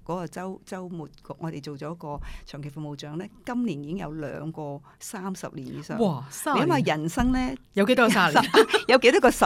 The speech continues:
Speaker 1: 年已經係啦，三倍喎，所以我好感動，我即係話你哋真係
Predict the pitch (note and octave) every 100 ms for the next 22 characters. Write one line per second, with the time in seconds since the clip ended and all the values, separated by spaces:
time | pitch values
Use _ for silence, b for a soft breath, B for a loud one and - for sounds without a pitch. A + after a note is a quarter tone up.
0 | - E3+ D#3+ F3+ C#4+ F3 A3+ - C4 A#3
1 | B3 - D#3 C#3+ D3+ - - D4 A3+ A3
2 | F3+ F3+ D#3 F3 D#3+ D#3+ E3 G3 E3 -
3 | B B B - E3+ E3 - G3 G3 C3
4 | A2